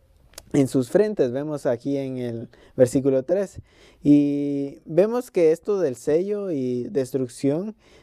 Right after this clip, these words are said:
nos suena similar, digamos. Vemos que en Ezequiel nueve, del uno al once, hay una historia similar que habla sobre, eh, destrucción y que justamente los sellados van a ser salvos. Y vemos que su-,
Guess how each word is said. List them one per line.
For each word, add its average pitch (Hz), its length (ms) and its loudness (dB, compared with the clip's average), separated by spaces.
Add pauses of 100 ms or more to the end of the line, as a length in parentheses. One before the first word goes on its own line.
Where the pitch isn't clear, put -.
nos 143 280 4
suena 208 720 0
similar, 147 580 -2
digamos. 123 400 -6
Vemos 165 300 -2
que 147 140 0
en 123 160 -6
Ezequiel 156 480 0
nueve, 160 340 -4
del 127 200 -2
uno 147 160 -6
al 139 120 -6
once, 175 340 -4
hay 143 140 2
una 147 160 -4
historia 156 380 2
similar 135 440 -6
que - 120 -2
habla 151 240 -2
sobre, 123 440 -4 (480)
eh, 127 300 6
destrucción 156 880 -2
y 160 140 -2
que 151 180 2
justamente 220 640 -2
los 180 180 2
sellados 196 640 -2
van 156 260 2
a 147 80 -4
ser 143 120 -6
salvos. 135 400 -4
Y 135 40 -2
vemos 196 300 2
que 139 300 0
su-, - 260 -18